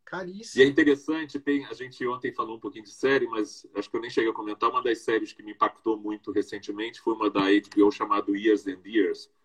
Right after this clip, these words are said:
Speaker 2: Talvez alguns já tenham visto aqui, não sei se você viu.
Speaker 1: Não.
Speaker 2: Eu vou dar um spoiler, porque é interessante, assim,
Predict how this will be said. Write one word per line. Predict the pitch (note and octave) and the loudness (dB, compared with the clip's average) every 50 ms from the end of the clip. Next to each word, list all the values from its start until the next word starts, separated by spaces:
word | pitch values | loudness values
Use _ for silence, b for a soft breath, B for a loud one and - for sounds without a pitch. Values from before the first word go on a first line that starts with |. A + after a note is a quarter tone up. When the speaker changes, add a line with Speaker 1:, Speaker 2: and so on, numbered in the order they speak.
| _ _ - | _ _ -10
Speaker 2:
Talvez | F2+ F2 G2 G#2 G#2 | -6 -2 0 2 2
alguns | G2+ F#2 F#2 G#2 G2+ | 2 0 0 -2 0
já | A2 G2 | 0 0
tenham | - - G2+ G2 F#2 | 0 0 -2 -2 -4
visto | - G2 G2+ G2 - - G2 | -2 0 0 0 0 -2 -4
aqui, | F#2 F#2 - A2 A#2 A2+ | -4 -2 -2 -2 -2 -2
não | F#2+ F#2+ F#2 | -2 -4 -2
sei | - G#2+ G#2 | 2 2 2
se | - - | 2 4
você | - F#2+ | 2 2
viu. | F#2 F#2+ A2 B2 A#2 G#2 - _ _ b b b b b b b b b b b | 2 2 2 2 2 2 2 _ _ b b b b b b b b b b b
Speaker 1:
Não. | A#2 A#2+ A#2 - | -4 -2 0 2
Speaker 2:
Eu | C#3+ | 4
vou | D3 E3+ | 4 6
dar | D3 D#3 D3 | 6 6 4
um | |
spoiler, | C3+ - - - - A#2+ B2 B2+ B2+ B2+ A#2 - - | 4 2 -6 -2 2 4 4 4 4 0 -6 -8 -8
porque | A#2+ A2+ - - B2 A#2 A#2 A2+ A2 G#2+ G#2 G2+ G2 - - | -10 -10 -8 -6 -6 -4 -4 -2 -2 -2 -2 -4 -4 -8 -10
é | G#2 | -10
interessante, | A2 A2 - A#2+ A2+ A2+ A2 - - G#2+ G2+ - F#2+ | -10 -6 -6 -4 -4 -4 -4 -4 -6 -8 -8 -8 -16
assim, | F#2 - - G2+ | -20 -20 -18 -14